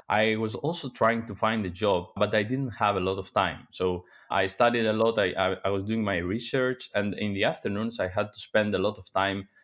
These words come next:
checking jobs on LinkedIn, on Indeed, on a, a lot of different platforms. And this frustration made me to create some, some first scripts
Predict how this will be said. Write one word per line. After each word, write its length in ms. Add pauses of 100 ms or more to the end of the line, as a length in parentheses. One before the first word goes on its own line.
(140)
checking 420
jobs 300
on 60
LinkedIn, 580
on 180
Indeed, 460
on 260
a, 180
a 40
lot 180
of 140
different 420
platforms. 560 (320)
And 300
this 220
frustration 720
made 320
me 160
to 340
create 320
some, 380
some 220
first 420
scripts 600